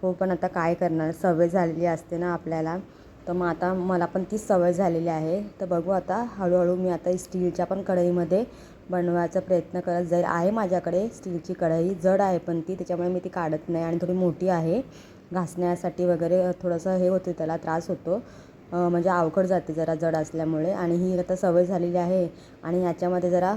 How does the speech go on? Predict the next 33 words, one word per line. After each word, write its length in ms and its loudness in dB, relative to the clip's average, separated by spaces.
भाजी, 560 -4
अ, 200 -2
स्टीलच्या 560 0
कढईत 540 -2
जरा 120 2
भाजीची 540 -4
टेस्ट 240 -4
पण 140 -2
थोडी 140 0
वेगळी 360 0
लागते, 500 -4
पण 120 0
ते 100 -2
चांगलं 320 0
असतं 260 -2
आरोग्यासाठी. 800 -2
त्यानंतर 480 -2
मी 200 2
इथे 200 -2
आता 140 0
चपात्या 460 -2
वगैरे 240 0
व्यवस्थित 400 0
सगळ्या 240 0
ठेवून 400 0
दिल्या 220 0
होत्या, 380 -2
भाजी 240 -2
पण 180 -4
काढून 380 -2
घेतली. 360 -2
लगेच 360 -2
पटापट, 600 -4